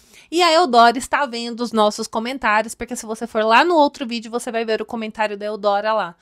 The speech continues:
Então, Eudora, por favor, ouça a nós, consultores, tá? É isso, meu povo. Queria, eu trouxe problema, queria trazer resolução. E eu quero,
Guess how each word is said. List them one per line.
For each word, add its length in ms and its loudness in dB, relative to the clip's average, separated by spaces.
Então, 340 -4
Eudora, 720 4
por 260 6
favor, 560 -6
ouça 560 6
a 120 2
nós, 460 -4
consultores, 720 -6
tá? 240 2
É 120 8
isso, 340 2
meu 140 4
povo. 400 4
Queria, 500 0
eu 140 4
trouxe 300 -2
problema, 500 -4
queria 260 -2
trazer 360 2
resolução. 800 -2
E 80 2
eu 120 4
quero, 400 2